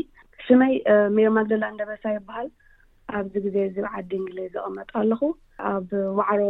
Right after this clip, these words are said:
ከም ዝበልከዮ ካብ ነመስርቶ ዳርጋ ሰለስተ ዓመት ኮይኑ ኣሎ ሕጂ። ኣብ ሓፈሻዊ ምዕባለ ደቂ ኣንስትዮ ኣተኪርና ኢና ከዓ ንሰርሕ ማለት እዩ። ደቂ ኣንስትዮ እቲ ዘለዎን ውሽጣዊ ሓይሊ ከበርትዕኦ፣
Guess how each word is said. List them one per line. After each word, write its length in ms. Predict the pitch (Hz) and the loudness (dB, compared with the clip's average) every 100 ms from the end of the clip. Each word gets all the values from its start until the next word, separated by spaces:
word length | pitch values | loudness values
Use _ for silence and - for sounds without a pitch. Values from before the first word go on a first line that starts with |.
| 202 | 0
ከም 180 | 202 196 | -2 -4
ዝበልከዮ 460 | 190 196 190 202 190 | 0 -2 0 -2 -4
ካብ 160 | 196 | -4
ነመስርቶ 440 | 196 196 190 196 208 208 | -4 -6 -6 -6 -2 0
ዳርጋ 280 | 190 180 190 | 0 -2 -4
ሰለስተ 340 | 190 185 190 - | -4 -6 -6 -8
ዓመት 320 | 180 180 175 - - 190 185 | -8 -10 -12 -12 -8 -8 -4
ኮይኑ 220 | 185 185 - | -4 -4 -4
ኣሎ 140 | 190 | -6
ሕጂ። 240 | 196 226 247 302 330 - _ _ _ - 208 | 0 2 4 0 0 -8 _ _ _ -2 0
ኣብ 240 | 202 185 175 | 2 0 -4
ሓፈሻዊ 680 | 202 202 247 240 214 202 190 190 190 - - | -4 2 2 4 2 4 4 0 -4 -6 -2
ምዕባለ 420 | 202 196 196 196 190 | 0 4 4 4 2
ደቂ 200 | 190 190 | 0 -2
ኣንስትዮ 440 | 208 196 - - 202 - | -2 -4 -4 -2 -2 -2
ኣተኪርና 560 | 185 196 - 196 190 214 | -4 -4 -2 -2 -2 -2
ኢና 140 | 208 | -4
ከዓ 180 | 190 - 196 | -4 -4 -4
ንሰርሕ 440 | 190 202 190 - | -4 -4 -4 -2
ማለት 320 | 202 202 214 | 0 2 2
እዩ። 100 | 277 320 _ _ _ _ | 0 -2 _ _ _ _
ደቂ 220 | - 196 - | 2 2 4
ኣንስትዮ 420 | 214 214 - 277 277 - | 2 2 2 2 4 2
እቲ 200 | 196 - 196 190 | -2 2 2 2
ዘለዎን 520 | 180 208 208 214 208 196 | 4 6 6 6 4 2
ውሽጣዊ 420 | 196 - 202 196 185 | -2 -4 -4 -2 -2
ሓይሊ 360 | 202 196 202 269 - _ _ _ _ - | 0 2 4 2 -2 _ _ _ _ 0
ከበርትዕኦ፣ 680 | 208 196 196 - 175 175 | 4 4 2 0 -2 2